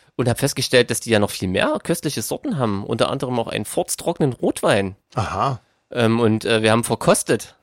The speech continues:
Speaker 2: <laughs>
Speaker 1: Quasi. Wir haben so viel verkostet, das hab ich, hab ich euch das schon erzählt? Hab ich das schon
Speaker 2: Nee.
Speaker 1: im Podcast erzählt?
Speaker 2: Nee,
Speaker 1: Nee,
Speaker 2: nee, nee.
Speaker 1: Hab ich nur privat erzählt, dass wir so viel verkostet haben, dass ich erstmal das Auto stehen lassen musste.
Speaker 2: <laughs>
Speaker 1: Und wir eine Weile, <laughs> äh,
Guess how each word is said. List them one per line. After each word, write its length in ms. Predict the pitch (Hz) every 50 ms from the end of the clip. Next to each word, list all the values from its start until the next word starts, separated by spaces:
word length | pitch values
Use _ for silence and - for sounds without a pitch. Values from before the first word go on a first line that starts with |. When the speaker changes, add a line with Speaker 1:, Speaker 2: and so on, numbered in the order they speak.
| _ _ _
Speaker 2:
<laughs> 360 | 185 - - - - 906 - -
Speaker 1:
Quasi. 380 | - 101 98 95 92 95 95
Wir 140 | 95 110 -
haben 160 | - 110 120
so 80 | 127 156
viel 140 | 180 208 170
verkostet, 480 | - 139 - - 160 180 - - 214
das 80 | 147 -
hab 100 | 127 120
ich, 60 | 123
hab 100 | - 101
ich 80 | - -
euch 80 | 107
das 140 | - 117 -
schon 80 | - 110
erzählt? 180 | 92 - - -
Hab 40 | 104
ich 40 |
das 120 | - 110 113
schon 100 | 123 180
Speaker 2:
Nee. 80 | 202
Speaker 1:
im 60 | 185 104
Podcast 280 | 104 - - 208 -
erzählt? 280 | - - - - - 123
Speaker 2:
Nee, 240 | 156 214 240 240 190
Speaker 1:
Nee, 0 |
Speaker 2:
nee, 180 | 127 135 151 165 202
nee. 40 | 240
Speaker 1:
Hab 100 | 214 131
ich 80 | 110
nur 100 | 127 120
privat 280 | - 123 104 113 123 123
erzählt, 300 | 117 - - 104 95 95
dass 60 | 101
wir 80 | 107 104
so 140 | 101 127
viel 100 | 135 156
verkostet 460 | 135 139 120 - 139 - - 156 117 139
haben, 160 | 131 131 120
dass 100 | 117 110
ich 120 | 117 -
erstmal 260 | - - - - 117
das 80 | - 76
Auto 160 | 113 160 185
stehen 240 | 165 - 110 101 101
lassen 200 | 98 101 98 101
musste. 280 | 101 104 110 - - 123
Speaker 2:
<laughs> 400 | 131 - 855 - 202 - - -
Speaker 1:
Und 760 | 226 196 - - 170 - - - 254 - 233 - 226 - -
wir 60 | 240
eine 180 | 190 214 110 113
Weile, 720 | 123 - - 196 175 175 185 226 202 - 202 - 233 - - - - - - - _ - - - - - - - 240 233 196 165 -
<laughs> 0 |
äh, 360 | - 127 123 120 120 113 120